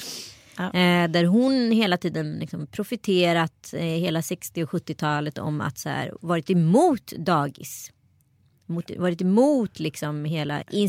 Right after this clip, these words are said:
Speaker 2: institutionaliseringen utav barn.
Speaker 1: Ja, hon har ju verkligen ute, det har varit debattartiklar och det har varit liksom, hon har sagt att det är som misshandel att sätta barn på dagis
Speaker 2: Ja, för
Speaker 1: före
Speaker 2: det,
Speaker 1: tre år.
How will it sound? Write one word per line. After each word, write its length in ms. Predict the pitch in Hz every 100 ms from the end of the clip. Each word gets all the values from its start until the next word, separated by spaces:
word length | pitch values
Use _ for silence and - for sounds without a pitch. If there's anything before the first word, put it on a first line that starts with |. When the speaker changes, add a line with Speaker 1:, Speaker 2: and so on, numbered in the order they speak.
| - 196 180 -
Speaker 2:
institutionaliseringen 880 | 190 170 170 165 - 185 170 165 156
utav 380 | 156 - 143 139
barn. 440 | 156 240 - - 151
Speaker 1:
Ja, 400 | 185 226 247 175
hon 180 | 190 214
har 60 |
ju 80 | 220
verkligen 340 | 214 196 233 220 185
ute, 120 | 196
det 100 | 202
har 80 | 208
varit 160 | 208
debattartiklar 960 | 208 196 185 - 185 190 - - 185 175
och 60 |
det 140 | 185 196
har 80 | 185
varit 220 | 175 -
liksom, 260 | 180 202
hon 160 | 226 226
har 80 | 208
sagt 200 | 190 180
att 100 | 160
det 60 |
är 120 | 196 180
som 300 | 196 196 208
misshandel 800 | 202 - - 220 196 175 156
att 80 | 160
sätta 220 | 180 175
barn 280 | 170 175 160
på 80 | 160
dagis 300 | 175 165 156
Speaker 2:
Ja, 60 | -
för 200 | - 170
Speaker 1:
före 40 |
Speaker 2:
det, 200 | 202 190
Speaker 1:
tre 120 | 175
år. 180 | 156 -